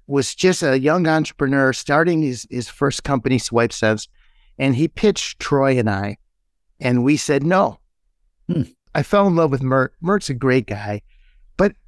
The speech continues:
Speaker 1: it, it just didn't meet our investment thesis at the time. And so, but we became friends.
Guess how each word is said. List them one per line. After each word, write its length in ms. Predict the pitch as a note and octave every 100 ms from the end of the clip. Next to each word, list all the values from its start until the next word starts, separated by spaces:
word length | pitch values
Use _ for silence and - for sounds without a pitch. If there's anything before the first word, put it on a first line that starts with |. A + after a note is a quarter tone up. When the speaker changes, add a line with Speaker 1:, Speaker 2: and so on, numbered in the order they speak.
| -
Speaker 1:
it, 140 | G#3
it 160 | F#3 D#3+
just 220 | A3 -
didn't 260 | G3+ - D3+
meet 200 | D#3 -
our 120 | A#2+
investment 520 | A#2+ A2+ A#2+ - A#2+
thesis 420 | - G#2 - - -
at 140 | A#2+ -
the 80 |
time. 320 | A#2 G2+ G2+ F#2 _ _ _ _ _ _ _ _ _ _ _ -
And 180 | E3 D3+
so, 500 | - E3+ E3 D3+ - _ -
but 120 | G3
we 100 | G#3+
became 320 | A3 - C#4
friends. 480 | C#4 - - G#3 -